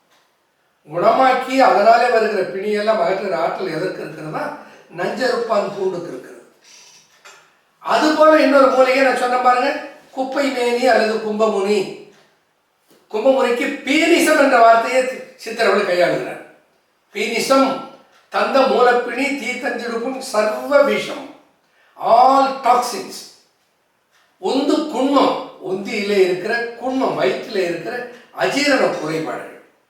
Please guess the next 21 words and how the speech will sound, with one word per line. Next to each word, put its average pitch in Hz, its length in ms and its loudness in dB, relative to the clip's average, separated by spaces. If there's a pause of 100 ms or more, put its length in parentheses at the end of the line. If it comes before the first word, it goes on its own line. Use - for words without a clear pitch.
(680)
உதிர 302 320 0 (160)
மூலம், 180 280 4 (140)
ரத்தப்போக்கு, 277 720 0 (1400)
திணவு 339 520 2
மேலெல்லாம் 226 480 4
அரிக்கிறது. - 480 -4 (140)
என்ன? 214 100 -4 (720)
அலர்ஜிக் 208 440 -2
ரியாக்ஷன். 185 340 0
எப்படி - 200 -10
சொல்றார்? 233 280 0 (460)
திணவு. 294 360 0 (1300)
தொடர் 226 720 2
பீனிசம் 156 480 -2
வந்துட்டா 262 320 2 (100)
போறதில்லை, 220 420 4 (140)
தொடர்ந்து 208 580 -4
நம்மை 208 220 -2 (440)
வாட்டி - 300 2
கொண்டிருக்கிற 160 500 -6 (160)
பீனிசம், 175 460 -8